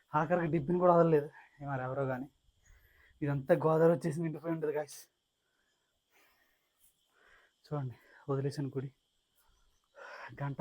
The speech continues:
స్తంభం. మధ్యాహ్నం టైంలో అసలు రాకూడదు అంటారు.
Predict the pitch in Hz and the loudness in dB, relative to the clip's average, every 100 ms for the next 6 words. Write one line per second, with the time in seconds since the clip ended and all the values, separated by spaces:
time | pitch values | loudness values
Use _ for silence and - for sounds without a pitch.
0 | - 143 135 135 _ _ _ _ _ _ | -12 -10 -8 -10 _ _ _ _ _ _
1 | _ _ _ - 139 170 165 170 170 165 | _ _ _ -6 2 2 6 4 4 -2
2 | 151 135 143 156 156 143 131 | -2 -2 -4 -6 -8 -10 -20